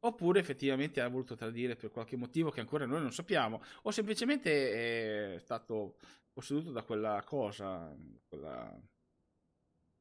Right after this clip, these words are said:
eh, magia violacea. Beh, speriamo che lo scopriremo presto. È passata la notte, ma non è ancora tornato. Non abbiamo neanche ricevuto notizie da Carro,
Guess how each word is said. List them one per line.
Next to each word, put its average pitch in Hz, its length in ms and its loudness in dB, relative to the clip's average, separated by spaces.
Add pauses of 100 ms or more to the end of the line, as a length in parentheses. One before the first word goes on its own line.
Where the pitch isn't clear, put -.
(140)
eh, 95 360 -6
magia 123 840 2
violacea. 120 580 0
Beh, 110 400 -8
speriamo 127 440 -4
che 110 180 -4
lo 104 80 -4
scopriremo 110 440 -6
presto. - 380 -6 (220)
È - 80 -6
passata 220 320 0
la 190 120 4
notte, 190 360 2
ma 151 140 2
non 139 140 2
è 135 40 2
ancora 139 220 0
tornato. 139 720 -4 (1080)
Non 143 100 2
abbiamo 143 260 6
neanche 143 540 4
ricevuto 139 400 0
notizie 135 360 -2
da 127 100 -2
Carro, 135 640 6